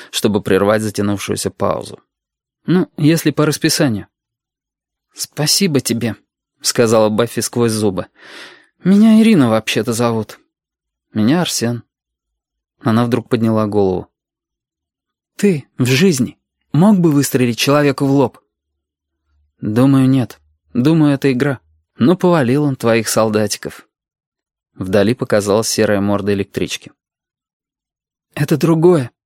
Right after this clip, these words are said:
Баффи, то есть Ира, насупилась. "Это как виселицу устраивать для плюшевых зайцев и чувствовать себя зашибись каким крутым судьёй".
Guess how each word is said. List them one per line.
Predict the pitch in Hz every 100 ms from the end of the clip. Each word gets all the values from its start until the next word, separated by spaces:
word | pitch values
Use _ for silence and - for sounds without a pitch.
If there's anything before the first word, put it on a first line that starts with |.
| _ _ _ -
Баффи, | 110 110 117 - - -
то |
есть | 113 101 -
Ира, | 120 104 -
насупилась. | 110 117 - 104 92 - - _ - - - _ _ _
"Это | - 185 196
как | - 208 -
виселицу | 180 220 214 160 143 -
устраивать | 143 - 180 196 143
для | 131 151
плюшевых | - 180 - 160 156
зайцев | 156 147 - 113 _ _ _
и | -
чувствовать | - 247 - 143
себя | - 139 135
зашибись | 123 165 - 160 180 262 -
каким | 147 135 220
крутым | 165 - 131 160 156
судьёй". | - 147 131 139 120